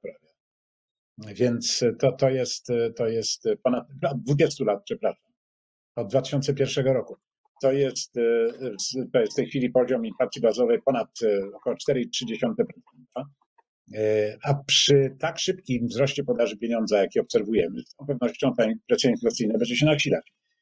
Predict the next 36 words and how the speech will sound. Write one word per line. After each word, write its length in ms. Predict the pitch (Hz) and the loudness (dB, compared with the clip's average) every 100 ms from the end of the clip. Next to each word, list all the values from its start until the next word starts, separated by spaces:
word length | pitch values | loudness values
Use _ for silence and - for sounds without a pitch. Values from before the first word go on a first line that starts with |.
| _ _ _ | _ _ _
E, 60 | 127 131 - | 0 0 0
i 120 | 139 117 | 0 0
w 100 | - _ - | -4 _ 0
konsekwencji 1000 | 180 196 - 156 98 85 - 113 170 | 4 2 4 2 2 -4 -6 -2 -2
będziemy 300 | 170 123 135 | 0 2 4
mieli 180 | 143 135 | 4 4
też 140 | 139 - | 2 4
presję 320 | 123 - 139 | 2 2 0
na 100 | 143 | 0
złotego, 440 | 170 - - - - - | 0 0 0 0 -10 -12
dlatego 400 | 92 104 117 101 | -10 -4 0 0
że 160 | 107 98 - | 2 0 0
im 120 | 123 | 0
wyższe 340 | 139 - 117 - | 2 4 2 4
ceny, 380 | 127 113 104 | 0 0 -4
im 140 | 110 107 | -6 -10
wyższa 280 | 123 - - | -8 0 0
inflacja 460 | 104 107 - 104 | 2 0 2 0
u 80 | 92 | 0
nas, 240 | 80 120 - | -2 -4 0
tym 100 | 131 | 0
oczywiście 460 | 127 113 110 117 | 0 -4 0 0
złoty 260 | 107 113 107 | 4 2 4
bardziej 260 | 107 101 | 0 0
traci 300 | 104 104 - | -2 -2 0
na 60 | 104 | 0
wartości 560 | 104 98 104 - _ 92 _ _ _ _ _ | 0 0 -2 -4 _ _ _ _ _ _ _
nabywczej, 520 | 131 117 98 98 92 | -2 0 0 -2 -4
a 40 | 98 | -2
to 100 | 147 | -2
się 100 | 160 | 2
będzie 180 | 143 | 0
przekładać 480 | 143 143 - 113 123 | 2 0 2 2 2
na 100 | 131 | -2
spadek 300 | - 139 143 | 0 0 0
kursu. 320 | 135 113 - | -2 -4 -8